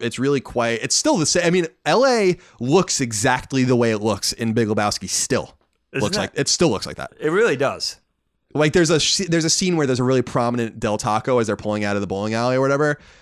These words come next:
Speaker 1: And I'm like, "That Del Taco looks just like all the Del Tacos today." Like, it, it looks exactly the
Speaker 2: Nothing's
Speaker 1: same.
Speaker 2: changed.
Speaker 1: Nothing's changed. So what do you think about that character? You lived in Los Angeles for a little while.
Speaker 2: I
Speaker 1: So,
Speaker 2: did.
Speaker 1: so, and I've lived there for, you know, almost three years now. So what did,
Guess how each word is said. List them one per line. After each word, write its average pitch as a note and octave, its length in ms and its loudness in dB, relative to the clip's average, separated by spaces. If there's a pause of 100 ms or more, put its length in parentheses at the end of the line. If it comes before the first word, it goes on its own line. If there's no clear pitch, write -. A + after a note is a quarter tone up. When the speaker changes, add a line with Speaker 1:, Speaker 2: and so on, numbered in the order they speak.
(100)
Speaker 1:
And D3+ 100 -2
I'm E3+ 60 2
like, D#3+ 100 2
"That D#3 160 2
Del E3 160 2
Taco D#3 320 2
looks B2 260 0 (220)
just A#2+ 420 0
like D3 160 0
all D3 120 2
the C#3 80 0
Del C#3 120 2
Tacos C#3 400 0
today." D3+ 380 2 (160)
Like, A#2 220 -4
it, C3 180 0
it C#3 60 0
looks D3+ 180 2
exactly C3 480 0
the C3 40 0
Speaker 2:
Nothing's B2 100 -2
Speaker 1:
same. C#3 140 2
Speaker 2:
changed. A#2+ 80 0
Speaker 1:
Nothing's G3 280 0
changed. D3+ 400 -2 (480)
So G3+ 140 2
what F3+ 100 6
do C#4+ 60 6
you E4 80 6
think B3+ 160 0
about A3+ 160 2
that F#3+ 120 2
character? D3 240 2
You E3 120 4
lived A#3 140 2
in B2 60 2
Los A2+ 200 0
Angeles G#2+ 260 0
for - 80 -4
a G#2 60 2
little G2 160 0
while. A2+ 180 2
Speaker 2:
I - 80 2
Speaker 1:
So, - 80 0
Speaker 2:
did. E3 300 0
Speaker 1:
so, C3 480 2
and C3+ 120 -2
I've D3 140 0
lived D3+ 140 0
there C3+ 120 4
for, B2+ 220 0
you B2+ 80 -2
know, C3+ 80 0
almost A#2+ 260 -2
three A2+ 140 -2
years D3+ 220 0
now. A2 100 -2
So A2 300 0 (420)
what D3+ 180 2
did, G3 120 0